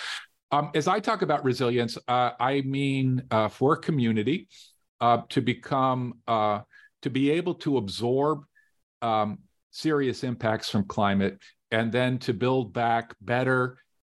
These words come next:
and to build back stronger and in smarter ways. Um, it's a little bit, uh, I think, uh,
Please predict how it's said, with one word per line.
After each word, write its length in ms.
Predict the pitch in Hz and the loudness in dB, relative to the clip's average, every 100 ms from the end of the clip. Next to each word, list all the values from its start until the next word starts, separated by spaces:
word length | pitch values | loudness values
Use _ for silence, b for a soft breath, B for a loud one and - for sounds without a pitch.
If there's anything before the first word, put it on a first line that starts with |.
| _ | _
and 180 | 113 110 | 0 0
to 80 | - | -2
build 340 | 98 113 110 | 0 0 0
back 400 | - 104 101 - - _ | 0 0 0 -4 -20 _
stronger 800 | - - 113 107 110 101 101 101 - | -10 -6 0 0 0 0 0 -2 -2
and 260 | 101 98 | 0 0
in 220 | 98 98 95 | 0 0 0
smarter 680 | - 107 95 95 92 92 - | -2 0 2 2 0 -2 -8
ways. 640 | 92 92 87 85 85 - B B B _ - | -2 0 0 -2 -4 -6 B B B _ -2
Um, 260 | 110 110 113 | 0 0 -2
it's 200 | 135 127 | -4 -2
a 40 | 165 | -2
little 360 | 151 220 247 | 2 2 2
bit, 420 | 175 135 123 131 _ _ _ _ _ | 0 0 0 -4 _ _ _ _ _
uh, 220 | 123 123 117 | 0 2 2
I 140 | 123 131 | -2 -2
think, 580 | 131 135 131 131 - - | -2 0 0 -4 -12 -12
uh, 240 | - 120 | -2 0